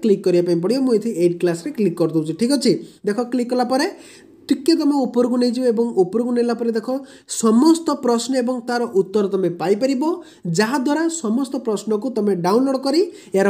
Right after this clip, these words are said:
ପରବର୍ତ୍ତୀ ସମୟରେ ପ୍ରାକ୍ଟିସ୍ କରି ଏକ୍ଜାମରେ ମାର୍କ ରଖିପାରିବ। ଯିବା ତୃତୀୟ ପ୍ରଶ୍ନ, ସରଳ ଭାଷାରେ ବୁଝେଇ ଲେଖ। ଦେଖ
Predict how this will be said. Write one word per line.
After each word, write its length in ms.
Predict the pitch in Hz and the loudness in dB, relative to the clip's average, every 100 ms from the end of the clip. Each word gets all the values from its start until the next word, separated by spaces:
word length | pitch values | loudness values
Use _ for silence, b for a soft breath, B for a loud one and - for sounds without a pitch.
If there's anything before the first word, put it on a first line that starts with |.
| 196 | 2
ପରବର୍ତ୍ତୀ 400 | 190 254 277 254 | 2 2 2 -2
ସମୟରେ 340 | 226 208 185 180 180 | -4 -2 0 -2 -2
ପ୍ରାକ୍ଟିସ୍ 360 | 226 233 302 - | -2 0 -2 0
କରି 200 | 269 285 - | -2 0 0
ଏକ୍ଜାମରେ 340 | 175 175 180 262 | 0 2 2 2
ମାର୍କ 320 | 226 220 285 226 | 2 2 0 -2
ରଖିପାରିବ। 400 | 180 160 160 170 151 B B - | -2 0 0 0 -2 B B -10
ଯିବା 280 | 180 220 330 339 | -4 0 0 0
ତୃତୀୟ 320 | 214 - 208 | -4 0 2
ପ୍ରଶ୍ନ, 340 | 185 190 - 285 330 339 B B | 2 -2 -2 -2 -2 -6 B B
ସରଳ 360 | - - 240 254 302 | -12 0 2 2 2
ଭାଷାରେ 320 | 220 - 285 | -2 -2 0
ବୁଝେଇ 300 | 226 170 170 | 0 0 -2
ଲେଖ। 140 | 147 - 120 B B B | -4 -6 -10 B B B
ଦେଖ 120 | 214 | 0